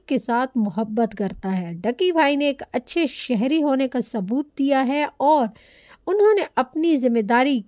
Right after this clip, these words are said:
किस तरह निभाई जाती है, ये अपने फैंस के साथ उसने शेयर किया है। फ्रेंड्स, जैसा कि आप लोग जानते हैं कि डकी भाई अपनी बीवी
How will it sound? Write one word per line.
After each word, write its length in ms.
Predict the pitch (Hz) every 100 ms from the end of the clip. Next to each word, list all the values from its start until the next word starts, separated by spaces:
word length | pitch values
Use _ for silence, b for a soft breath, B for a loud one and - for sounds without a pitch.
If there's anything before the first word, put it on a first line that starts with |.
| -
किस 180 | 370
तरह 180 | 392 320
निभाई 420 | 277 247 202 247
जाती 440 | 233 240 226 240 254
है, 180 | 269 254
ये 280 | 185 277
अपने 340 | 339 240 - 247
फैंस 440 | 247 220 240 240
के 140 | - 226
साथ 380 | - 214 247
उसने 380 | - 233 240 285
शेयर 380 | 285 - 214 208
किया 340 | 196 190 185
है। 220 | 190 202 - b b b b b b -
फ्रेंड्स, 380 | 403 480 -
जैसा 340 | - 269 277 370
कि 120 | 339
आप 200 | 311 302
लोग 140 | 311
जानते 380 | 233 233 240 269
हैं 180 | 302 330
कि 120 | 285
डकी 420 | 220 208 240 311
भाई 260 | 277 285 294
अपनी 240 | 277 247
बीवी 460 | 214 220 285 285 233